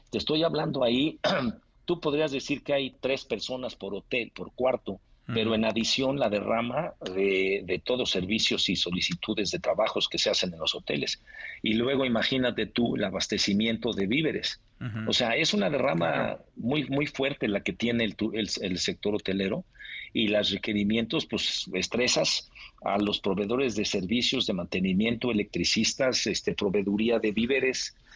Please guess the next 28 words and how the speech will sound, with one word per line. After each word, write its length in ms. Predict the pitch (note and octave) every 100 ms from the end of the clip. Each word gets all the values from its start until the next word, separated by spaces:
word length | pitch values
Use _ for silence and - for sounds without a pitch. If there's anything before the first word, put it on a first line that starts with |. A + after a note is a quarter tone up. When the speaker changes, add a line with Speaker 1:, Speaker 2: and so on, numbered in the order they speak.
| - -
Speaker 1:
este, 760 | G2 - - F#2 F2 F2+ E2+ -
mantenimiento 720 | G2+ G#2+ A2+ A2 A2 A#2 A#2+ G2+
de 80 |
elevadores, 880 | F#2 F#2+ F#2+ G#2+ C3 B2+ A#2+ - -
<laughs> 40 | -
este, 420 | E3 - G#2+ - - - - -
es 220 | - -
la, 180 | C3+ A#2+
la 140 | G#2+ G#2+
derrama 340 | A2+ D#3+ E3+
es 80 | C#3+
muy 160 | C#3
grande. 320 | B2 A2+ A2 F2+
Yo 120 | A#2
creo 120 | C3+
que 100 | -
la 80 | G#2+
afectación, 720 | - G#2 G#2+ - C3 C3 E3+ - _ _ - -
eh, 260 | G2 G#2 A2
en 180 | B2
la 140 | B2+ A2
localidad 800 | G#2+ - G2+ G#2 G#2+ A2 A#2+ C#3+
es 140 | A2
del 120 | A2+
nivel 240 | G2 A2+ -
que 120 | A#2
te 140 | G#2
digo, 320 | F#2+ G#2 A#2